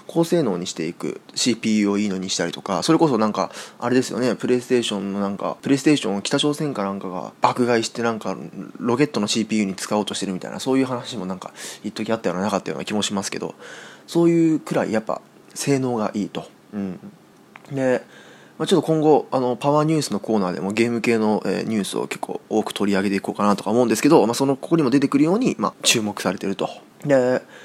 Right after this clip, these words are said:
逆にね、任天堂はこう、やっぱ高性能化をさせる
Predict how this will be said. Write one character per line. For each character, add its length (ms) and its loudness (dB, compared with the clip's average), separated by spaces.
逆 160 4
に 120 6
ね、 240 4
任 180 4
天 200 8
堂 160 6
は 120 4
こ 220 4
う、 40 6
や 40 6
っ 40 4
ぱ 100 4
高 260 6
性 260 2
能 240 4
化 260 0
を 140 2
さ 160 -2
せ 200 2
る 220 -2